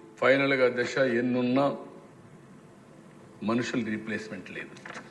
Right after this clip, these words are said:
నాయకత్వానికి రీప్లేస్‌మెంట్ లేదు. ఈ రాష్ట్రంలో ఒకటే హామీ ఇస్తున్న ప్రజలకి, law and order, zero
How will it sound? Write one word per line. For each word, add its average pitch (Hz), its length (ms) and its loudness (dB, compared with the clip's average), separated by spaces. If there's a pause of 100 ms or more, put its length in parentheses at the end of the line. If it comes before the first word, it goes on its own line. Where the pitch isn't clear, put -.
(760)
నాయకత్వానికి 123 680 2
రీప్లేస్‌మెంట్ 104 720 -10
లేదు. - 180 -10 (1300)
ఈ 117 80 4
రాష్ట్రంలో 117 560 2
ఒకటే 117 240 2
హామీ 110 320 0
ఇస్తున్న 104 320 -8
ప్రజలకి, 98 540 -10 (1160)
law 110 300 0
and 110 140 2
order, 101 360 -4 (1200)
zero 131 340 2